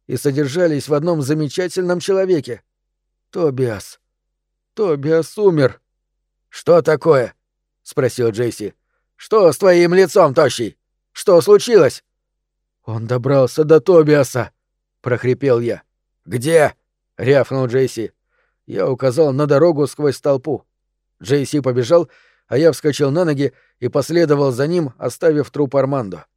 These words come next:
Мне не казалось, что он сможет подняться и снова напасть на нас,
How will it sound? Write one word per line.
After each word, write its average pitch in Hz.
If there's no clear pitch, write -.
Мне 160
не 135
казалось, 143
что -
он 117
сможет 120
подняться 151
и 120
снова 143
напасть 160
на 127
нас, 113